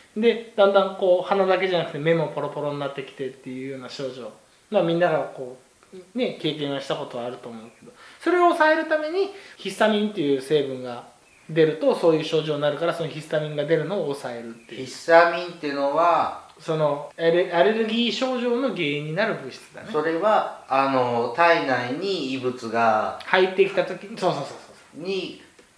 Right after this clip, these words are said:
Speaker 2: こう、
Speaker 1: せ-
Speaker 2: 敵だ、敵だって
Speaker 1: そう。
Speaker 2: 反応するホルモ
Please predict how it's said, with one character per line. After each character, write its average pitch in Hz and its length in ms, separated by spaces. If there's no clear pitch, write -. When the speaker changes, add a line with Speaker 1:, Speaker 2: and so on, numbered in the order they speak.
Speaker 2:
こ 107 760
う、 - 40
Speaker 1:
せ- 151 140
Speaker 2:
敵 156 80
だ、 156 220
敵 156 220
だ 156 240
っ 175 40
て 156 60
Speaker 1:
そ 151 60
う。 - 20
Speaker 2:
反 147 220
応 143 140
す - 100
る 175 80
ホ 143 160
ル 113 80
モ 87 160